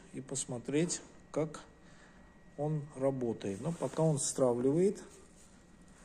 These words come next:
Вот. Ну вот. Посмотрим, до скольких он упадет.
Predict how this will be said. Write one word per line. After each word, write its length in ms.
Вот. 340
Ну 140
вот. 200
Посмотрим, 480
до 80
скольких 420
он 120
упадет. 480